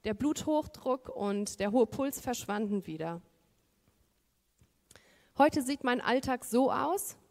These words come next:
dass ich beides in meinem Herzen habe. Auf der einen Seite die Erwartung, dass Gott weiter in meinem Leben Wunder tun wird, auch an meinem Körper.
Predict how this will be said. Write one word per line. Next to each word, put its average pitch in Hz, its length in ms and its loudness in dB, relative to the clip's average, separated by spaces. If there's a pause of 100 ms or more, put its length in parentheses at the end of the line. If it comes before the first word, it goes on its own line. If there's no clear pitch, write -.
(600)
dass 247 220 0
ich 254 140 -8
beides 254 400 2
in 254 80 2
meinem 185 240 0
Herzen 180 460 -6
habe. 180 140 -2
Auf 185 100 -6
der - 180 -2
einen 262 240 -2
Seite 269 380 -2
die 240 100 0
Erwartung, 220 720 -2 (520)
dass 220 180 0
Gott 247 260 2
weiter 254 360 2
in 262 80 0
meinem 247 240 2
Leben 240 280 -2
Wunder 240 280 4
tun 233 300 -4
wird, 175 280 -4
auch 277 260 0
an 277 120 -2
meinem 247 280 0
Körper. 175 480 -4